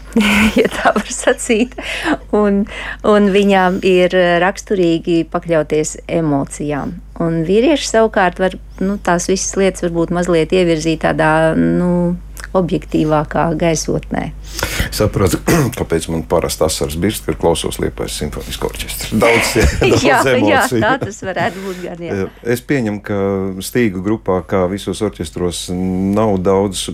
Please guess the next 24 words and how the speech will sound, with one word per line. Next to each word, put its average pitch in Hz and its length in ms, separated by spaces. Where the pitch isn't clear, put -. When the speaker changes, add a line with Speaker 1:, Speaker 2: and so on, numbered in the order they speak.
Speaker 2:
problēmu. 98 580
Arī 98 160
atverot 92 480
orķestra 98 380
mājaslapu, 98 500
es - 140
redzu, 95 240
ka 90 100
vakanču 95 540
šobrīd 87 340
nav. 107 240
Uldi, 101 480
ir - 160
ka 110 120
problemātiskās 104 880
instrumentu 85 520
grupas, - 560
nu, 92 160
kā 87 160
visā 92 280
valstī 85 360
vienmēr, 76 400
piem-, 76 380
diemžēl. 78 400